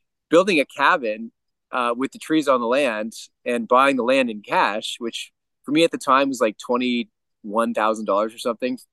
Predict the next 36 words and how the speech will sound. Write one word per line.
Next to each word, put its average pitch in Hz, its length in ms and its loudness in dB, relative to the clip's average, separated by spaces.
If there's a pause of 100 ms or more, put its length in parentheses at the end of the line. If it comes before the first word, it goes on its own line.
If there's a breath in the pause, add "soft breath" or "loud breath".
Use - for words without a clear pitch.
And 120 100 -2
then 127 140 2
I, 123 180 4
I 131 140 2
ended 139 220 0
up 127 80 -6
paying 120 260 0
more 113 180 0
for - 120 -14
the 104 100 -6
thirty 113 300 -4
acres. 104 240 -4
I 104 60 2
got 104 160 2
a 98 40 0
loan 101 240 0
for 98 140 -10
that. 90 220 -6 (680 soft breath)
But, 107 260 0
um, 117 340 2 (180)
either 190 200 2
way, 156 140 6
it 143 40 2
was 127 120 -8
still 156 160 4
a - 20 2
lot 123 180 4
cheaper 131 340 -4
'cause 117 200 -6
I 113 80 2
had 127 120 -2
enough 123 240 0
money 120 240 2
for 117 140 -8
the 110 60 -6
materials 131 680 2